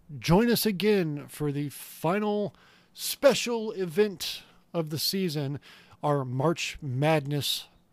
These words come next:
tournament of, for the most quote-unquote perfect film. Yeah, that'll be next week, ladies and gentlemen, and that'll be, that'll be taking up the entire month of March. So the big s-, grand se-, season finale is a four-episode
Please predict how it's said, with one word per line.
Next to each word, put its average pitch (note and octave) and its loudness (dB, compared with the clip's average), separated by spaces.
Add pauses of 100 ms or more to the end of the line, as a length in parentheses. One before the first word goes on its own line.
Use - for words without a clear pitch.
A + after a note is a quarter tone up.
(220)
tournament E3 6 (140)
of, C#3 -4
for - -2
the D3+ 0
most C#3+ 0 (320)
quote-unquote F3 2 (380)
perfect B2 -4 (100)
film. B2 2 (1000)
Yeah, G3 8
that'll E3+ 4
be F#3 4
next F#3+ 2
week, G3+ -2
ladies E3 0
and D#3 -2
gentlemen, E3 0
and E3 0
that'll F3 2
be, E3 0 (400)
that'll E3+ 4
be F3+ 4
taking F3+ 2
up E3+ -4
the E3+ 0
entire F#3 2
month D#3+ 0
of D3+ -2
March. D3+ -4 (100)
So D3 -2
the D3 -6
big E3+ 2
s-, - -6
grand F#3 2
se-, F3+ -2
season E3+ -2
finale E3+ -4
is E3 -8
a C3 -4
four-episode F#3 2